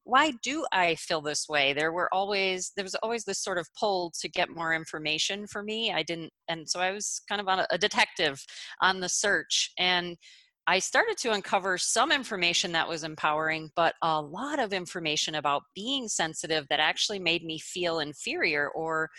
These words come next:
I had to be careful. I wasn't going to be able to do what other people could do, which wasn't matching the visions I was <laughs> given about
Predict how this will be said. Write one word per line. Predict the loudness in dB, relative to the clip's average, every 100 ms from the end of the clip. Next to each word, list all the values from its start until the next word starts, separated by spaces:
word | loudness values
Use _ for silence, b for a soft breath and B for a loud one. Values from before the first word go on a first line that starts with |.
| B B -2
I |
had | 0 0
to | -2
be | -4
careful. | 0 2 2 0 0 2 2
I | 2 0
wasn't | -2 -4 -4
going | -2 -2 -2
to |
be | 0 0
able | 0
to | -4
do | -4 -4
what | 0 2
other | 2 2
people | 2 0 -2 -4
could | -6
do, | 0 2 2
which | 0 0 2
wasn't | 4 2 0
matching | 2 2 2 2 0 -2 B B -8 -6
the |
visions | 2 2 4 2 2
I | 2 4
was | 2
<laughs> |
given | 6 6 6 4
about | 6 6 6